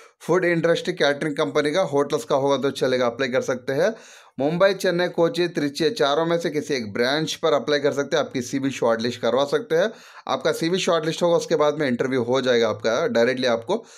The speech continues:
कॉल आ जाएगा इंटरव्यू के लिए, कंसल्टेंसी की तरफ से आपको डायरेक्टली कॉल आ जाएगा। आपको कॉल नहीं आता है, आपको समझ जाना है आपकी सीवी शॉर्टलिस्ट नहीं हुई बोल के, इसलिए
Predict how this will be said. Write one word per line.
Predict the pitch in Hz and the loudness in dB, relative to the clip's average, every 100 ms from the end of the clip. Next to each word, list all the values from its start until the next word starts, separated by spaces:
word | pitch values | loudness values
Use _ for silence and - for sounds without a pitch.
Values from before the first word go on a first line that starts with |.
| - _ | -20 _
कॉल | 156 175 - | 2 2 2
आ | 156 | 0
जाएगा | 165 151 135 | 2 2 4
इंटरव्यू | 151 123 139 131 | 0 0 -2 -2
के | 113 | -2
लिए, | 101 101 | 0 -2
कंसल्टेंसी | 95 120 120 143 127 127 | -2 -4 0 -2 0 -4
की | 117 | -2
तरफ | 117 117 | -2 -2
से | 170 | 0
आपको | 147 147 | -2 0
डायरेक्टली | 120 120 131 135 | 0 0 0 -2
कॉल | 120 104 | 0 0
आ | 98 | 0
जाएगा। | 92 95 92 92 _ _ - - _ - | 0 -2 -2 -8 _ _ -20 -20 _ -6
आपको | 120 123 165 | -4 -2 -4
कॉल | - 165 170 | 0 0 0
नहीं | 123 175 | 0 0
आता | 185 165 165 | 0 0 0
है, | 170 | 2
आपको | 160 131 143 | 0 -2 -4
समझ | 143 147 170 | -2 -2 -2
जाना | 151 160 160 | 0 0 0
है | |
आपकी | 143 139 | -2 -4
सीवी | 117 139 | -2 -2
शॉर्टलिस्ट | 131 127 117 117 110 | 0 -2 0 -4 -2
नहीं | 113 160 | -2 0
हुई | 165 160 | 2 2
बोल | 151 147 | 2 0
के, | 147 | -4
इसलिए | 143 165 | -4 -6